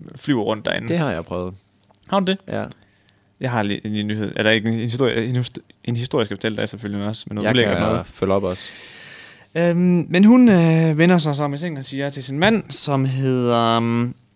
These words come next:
Speaker 1: Abra-, Abraham. Det var til at finde ud af. Og så siger hun, øh, "Få lige den ud igen, så jeg kan sove." Og han siger, "Nej, gør det selv," og vender sig om.
Speaker 2: Åh, ligestilling.
Speaker 1: Ja.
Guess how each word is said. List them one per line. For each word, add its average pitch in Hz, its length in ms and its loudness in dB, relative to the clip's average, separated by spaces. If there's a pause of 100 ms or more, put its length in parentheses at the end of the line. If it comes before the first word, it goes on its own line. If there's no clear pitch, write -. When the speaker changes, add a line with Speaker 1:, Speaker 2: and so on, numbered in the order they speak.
(300)
Speaker 1:
Abra-, 135 420 0
Abraham. 110 540 0 (920)
Det - 60 -8
var - 60 -4
til - 140 -6
at - 80 -16
finde - 180 -14
ud - 60 -16
af. - 80 -18 (920)
Og 143 100 -4
så 160 100 -2
siger 147 320 0
hun, 123 300 -2
øh, 110 300 0 (1080)
"Få 143 100 0
lige 127 160 2
den 117 100 2
ud 110 120 -4
igen, 107 360 -8
så - 100 -10
jeg 110 80 -4
kan 110 80 -14
sove." 107 240 -4 (920)
Og 165 120 4
han 156 180 2
siger, 139 320 0 (1040)
"Nej, 127 200 -2 (460)
gør 143 120 2
det 117 80 -4
selv," 113 220 -2 (200)
og 131 120 0
vender 120 160 0
sig 113 120 0
om. 113 140 -4 (260)
Speaker 2:
Åh, 113 220 -2
ligestilling. 98 440 -8 (300)
Speaker 1:
Ja. 202 440 2